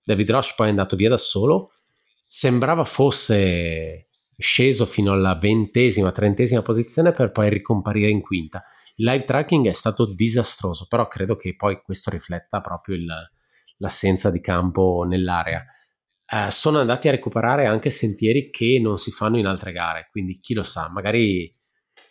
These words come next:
magari sono a-, aree ancora più, più nascoste, più, più chiuse, più difficili da raggiungere, quindi magari quello potrebbe essere stato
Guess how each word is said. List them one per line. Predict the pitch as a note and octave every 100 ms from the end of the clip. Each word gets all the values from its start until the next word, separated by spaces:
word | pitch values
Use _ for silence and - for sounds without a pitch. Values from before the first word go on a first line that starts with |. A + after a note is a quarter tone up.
| _
magari | G#2+ A2+
sono | A2+ A#2 G2+
a-, | G2+ G2 G#2 G#2+
aree | A#2 A#2+
ancora | G#2 F#2+ - A#2+ B2+
più, | - A2 A2 A2+ G2+ G2 F#2+
più | A2
nascoste, | G2 G2 - - F#2+ - - G#2+ G2+
più, | G2 - F#2+ F#2 F#2 F2
più | - G2+
chiuse, | - A2 A2+ G2+ A#2 A2 G#2 F2
più | -
difficili | F#2+ - - G#2 A#2
da | F#2+
raggiungere, | F#2 E2 E2+ E2 E2+
quindi | - F2+
magari | E2 E2+ F#2
quello | - F2+
potrebbe | E2+ F#2+ - D#2+ E2
essere | - -
stato | E2 - E2+ - F2 E2+